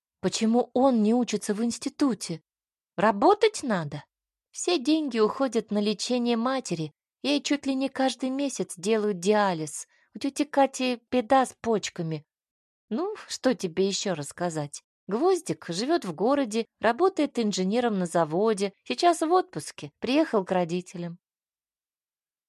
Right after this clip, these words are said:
Они подошли к небольшому аккуратному дому.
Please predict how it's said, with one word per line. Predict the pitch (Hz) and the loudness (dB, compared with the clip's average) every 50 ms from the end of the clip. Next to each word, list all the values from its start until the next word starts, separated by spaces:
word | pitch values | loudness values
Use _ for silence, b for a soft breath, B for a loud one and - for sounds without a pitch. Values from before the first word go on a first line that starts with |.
| _ _ - | _ _ -2
Они | - 254 285 330 381 370 | 0 0 2 2 0 0
подошли | - - 254 202 208 208 208 - - - 254 285 | 2 0 -2 0 0 -2 -2 -2 -4 -4 -4 -4
к | - - 214 | -4 -4 -4
небольшому | 226 208 180 202 202 190 - - - 269 277 269 247 233 233 - | -4 0 2 0 0 0 -2 -4 -2 -2 -2 -2 0 -2 -2 -2
аккуратному | 240 - - - 214 220 220 214 - - 214 202 202 208 | -2 -4 -4 -4 -4 -2 -2 -4 -4 -4 -4 -2 -2 -2
дому. | 190 170 180 190 190 180 175 160 151 151 147 147 | -2 0 2 2 2 2 0 -2 -4 -6 -8 -10